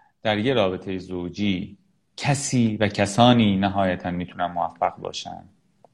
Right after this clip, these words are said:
که بتونن دیگری رو ببینن و به رسمیت بشناسن و لحاظ کنن. این مهمترین نکته‌شه. یعنی کسی اساساً می‌تونه رابطه خوب داشته باشه و کسانی می‌تونن با هم رابطه خوبی داشته باشن که دو طرف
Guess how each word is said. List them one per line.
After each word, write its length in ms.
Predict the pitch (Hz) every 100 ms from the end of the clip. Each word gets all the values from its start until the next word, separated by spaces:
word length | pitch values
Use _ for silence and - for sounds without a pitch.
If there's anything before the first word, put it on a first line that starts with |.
| _ _ - - - - _
که 140 | - 107
بتونن 760 | 117 127 - 98 87 87 87 - _ _ _ _ _ _ _ _ _ _ _ _ _ _ _ 101
دیگری 640 | 101 127 104 110 104 117
رو 360 | 101 95 87 -
ببینن 500 | 117 131 131 120 117
و 60 | 98
به 140 | 90
رسمیت 520 | 90 87 - 92 95 98
بشناسن 440 | 92 98 92 92
و 60 | 87
لحاظ 480 | 82 80 87 82
کنن. 320 | - - - _ _ _ _ _ _ _ _ - - - - -
این 360 | 196 - - -
مهمترین 460 | 101 95 95 90
نکته‌شه. 320 | 87 - - 104
یعنی 100 | 131
کسی 400 | - 151 151 -
اساساً 420 | 127 127 117 120
می‌تونه 320 | 120 117 110
رابطه 300 | 110 101 107
خوب 200 | - 98
داشته 300 | 98 - 101
باشه 380 | 98 - 101 95
و 60 | 95
کسانی 400 | - 95 117 127
می‌تونن 200 | 120 107
با 80 | 104
هم 60 |
رابطه 220 | 98 90
خوبی 140 | 92 98
داشته 280 | 95 - 107
باشن 260 | - 101
که 100 | 104
دو 140 | 101 104
طرف 400 | 101 110 135